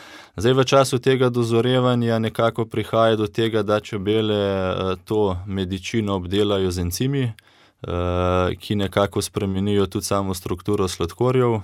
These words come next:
v tej medičini. Eh, poleg tega pa čebele z ventiliranjem skrbijo tudi za to, da zmanjšujejo vsebnost vode v medičini, eh,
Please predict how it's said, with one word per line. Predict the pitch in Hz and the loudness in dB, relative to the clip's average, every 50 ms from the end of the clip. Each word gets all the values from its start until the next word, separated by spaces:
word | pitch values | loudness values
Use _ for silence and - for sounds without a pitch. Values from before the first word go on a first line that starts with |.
| - | -6
v | - - 98 98 104 107 | -10 -10 -6 -4 -2 -4
tej | 104 - 113 110 | -2 -2 -2 -2
medičini. | 107 107 104 101 104 95 - - 117 113 113 107 101 92 87 - - - - - - - - - - - | 0 0 -2 -2 -2 -4 -2 -2 0 0 0 0 -2 -4 -6 -10 -18 -18 -18 -18 -18 -20 -20 -18 -8 -4
Eh, | - 92 95 98 98 90 | 0 2 2 2 0 -2
poleg | 90 - 127 127 127 123 113 - | -2 0 2 4 4 2 0 0
tega | - 120 120 113 117 113 | 0 0 2 2 0 0
pa | 113 - 113 113 | 0 0 0 0
čebele | - - 123 104 95 107 110 113 113 110 107 | 0 -2 -4 -2 0 0 2 2 2 2 0
z | 101 | 0
ventiliranjem | 98 104 104 101 92 110 107 107 113 107 110 107 104 101 98 | -2 -4 -6 -4 -4 -4 -2 -2 0 0 0 0 -2 -2 -4
skrbijo | - - - 98 95 90 104 107 104 101 | -4 -4 -6 -4 -4 -2 0 0 0 0
tudi | 92 - 104 98 101 98 | 0 -2 -4 -4 -4 -4
za | 95 95 95 | -4 -4 -4
to, | 90 - 107 104 | -2 -2 -2 -2
da | 98 92 98 98 101 | 0 0 0 0 0
zmanjšujejo | 95 98 98 101 92 - - 107 104 98 95 95 | -2 -4 -6 -6 -6 -6 -2 0 2 2 2 2
vsebnost | 90 90 - 101 104 101 98 90 87 - | 0 0 0 -2 -2 -2 -2 -6 -6 -2
vode | 92 95 107 117 117 120 113 | 0 2 2 2 2 -2 -4
v | 107 110 | -4 -4
medičini, | 104 104 101 98 101 95 - - 113 110 110 104 98 | -4 -4 -4 -4 -6 -6 -4 -2 -2 0 0 -2 -2
eh, | 92 | -4